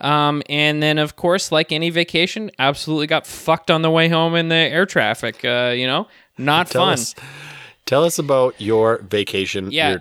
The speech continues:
Speaker 2: trip home.
Speaker 1: So you know what you, what you love is just getting to spend that extra two hours in the Winnipeg airport on the return home. Delay two hours, Winnipeg? Mm, love to see it.
Speaker 2: Beautiful airport.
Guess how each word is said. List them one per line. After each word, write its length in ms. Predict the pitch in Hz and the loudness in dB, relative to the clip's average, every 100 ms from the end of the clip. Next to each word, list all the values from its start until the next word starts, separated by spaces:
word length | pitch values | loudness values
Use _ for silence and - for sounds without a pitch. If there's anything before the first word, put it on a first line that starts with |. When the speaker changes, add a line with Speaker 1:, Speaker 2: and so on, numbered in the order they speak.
| - | -4
Speaker 2:
trip 240 | - 113 | -4 -4
home. 320 | - 98 82 - _ - | -4 -4 -4 -10 _ -8
Speaker 1:
So 180 | - | -2
you 160 | 175 180 | 0 2
know 80 | 214 | 2
what 120 | 214 | 2
you, 200 | 175 156 - 151 - | 0 -2 -6 -6 -4
what 280 | 160 208 | -2 0
you 120 | 175 156 | 2 2
love 460 | 156 160 147 120 | 2 2 2 0
is 140 | 123 123 | -2 -2
just 240 | 135 123 | -2 -2
getting 220 | 147 123 | -2 -2
to 60 | 131 | -2
spend 340 | - 135 127 | 0 0 2
that 240 | 120 - _ _ | 0 -2 _ _
extra 480 | 147 151 - - 147 | -2 -2 -2 -4 -4
two 320 | 123 - 143 127 | -4 -2 0 2
hours 460 | 120 123 120 113 | 2 2 0 -4
in 80 | 120 | -6
the 80 | 117 | -4
Winnipeg 440 | 117 113 120 107 | -2 -2 0 0
airport 360 | 107 107 120 107 | 2 0 0 0
on 100 | 104 | -2
the 80 | 101 | -4
return 360 | 104 110 107 | -6 -6 -4
home. 180 | 110 107 | -2 -4
Delay 320 | 120 131 165 | -2 0 0
two 240 | 175 175 143 | 0 0 2
hours, 340 | 151 202 190 | 2 2 0
Winnipeg? 580 | 139 165 175 208 202 - | -2 -4 0 0 -2 -6
Mm, 300 | 147 147 113 - | -4 -4 -6 -10
love 320 | - 139 135 135 | -4 0 0 -2
to 140 | 123 | -6
see 260 | - 123 107 | -4 -2 -4
it. 180 | 73 - - - _ _ - | -6 -12 -20 -20 _ _ -14
Speaker 2:
Beautiful 360 | 107 101 95 95 | -6 -4 -2 -2
airport. 420 | 90 - 92 92 | -2 -2 -4 -4